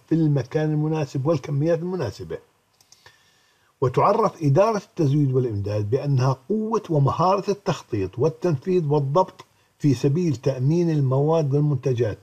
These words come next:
من أماكن تخزينها إلى أ-، أ-، أمكنة إنتاجها أو بيعها أو عرضها بأفضل الوسائل وأقلها كلفة بطريقة تسد حاجة المستهلك.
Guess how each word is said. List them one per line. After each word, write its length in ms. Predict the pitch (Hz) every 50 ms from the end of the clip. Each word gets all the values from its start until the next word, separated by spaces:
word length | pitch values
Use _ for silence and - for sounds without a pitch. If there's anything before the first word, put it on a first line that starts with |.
| - 131 127
من 260 | 131 156 170 160 139 - - - 131
أماكن 600 | 123 131 151 165 175 165 139 - 180 156 131 -
تخزينها 640 | 151 131 - 131 131 117 104 98 87 85 85 - - _ _ _ _ _ _ -
إلى 160 | 135 135 135
أ-، 120 | 131 131 -
أ-، 560 | 135 131 135 139 - 131 127 123 120 - 151
أمكنة 380 | 165 151 - - 147 127 113 - -
إنتاجها 800 | 135 123 117 117 - 156 156 147 131 120 110 - - 98 92 98 - _ _ _ _ _ _ - 143
أو 140 | 139 143 139
بيعها 480 | 139 175 180 180 180 180 165 147 160
أو 240 | - - 151 151 139
عرضها 600 | 131 156 180 165 147 131 127 117 135 139 139 135 -
بأفضل 580 | 135 120 139 - - 175 156 165 160 147 139 131
الوسائل 680 | 127 127 127 127 120 113 - 160 165 175 - 185 170 -
وأقلها 800 | - 120 127 - 135 135 - 170 180 180 180 175 151 160 151 139
كلفة 420 | - 170 147 - 175 147 - 185
بطريقة 720 | 170 135 131 127 - 147 170 196 220 - - - 220 - - _ _ _ _ _
تسد 460 | - 139 - - 175 160 147 151 -
حاجة 500 | - - - 135 143 139 139 131 143 131 - 160
المستهلك. 720 | 156 175 180 - - - - - - - - - -